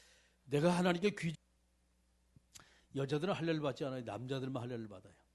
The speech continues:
씨가 남자에게 있기 때문에 할례를 받는데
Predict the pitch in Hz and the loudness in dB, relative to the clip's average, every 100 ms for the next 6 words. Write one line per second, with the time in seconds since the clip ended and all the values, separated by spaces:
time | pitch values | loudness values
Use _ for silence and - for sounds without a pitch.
0 | _ _ _ _ _ _ _ _ _ _ | _ _ _ _ _ _ _ _ _ _
1 | - - 233 190 123 123 113 117 - - | -16 -8 -2 -2 -2 -4 -6 -8 -12 -16
2 | 87 80 - _ _ - - 160 131 127 | -16 -18 -20 _ _ -12 -6 -4 -2 -4
3 | 117 113 147 | -8 -8 -8